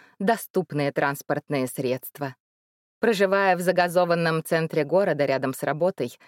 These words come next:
или просто переходя дорогу на красный свет, потому что не хотим ждать зеленого сигнала светофора,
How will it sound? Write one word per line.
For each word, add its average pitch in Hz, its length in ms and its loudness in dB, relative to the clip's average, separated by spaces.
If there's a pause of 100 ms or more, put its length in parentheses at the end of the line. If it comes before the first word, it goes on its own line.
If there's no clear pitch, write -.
(340)
или 262 200 4
просто 262 500 2
переходя 185 520 2
дорогу 175 320 2
на 156 120 0
красный 165 420 -2
свет, 220 460 0
потому 147 320 -2
что - 180 -4
не 156 100 0
хотим 156 340 -2
ждать 147 320 -2
зеленого 139 480 0
сигнала 143 420 -2
светофора, 143 720 -2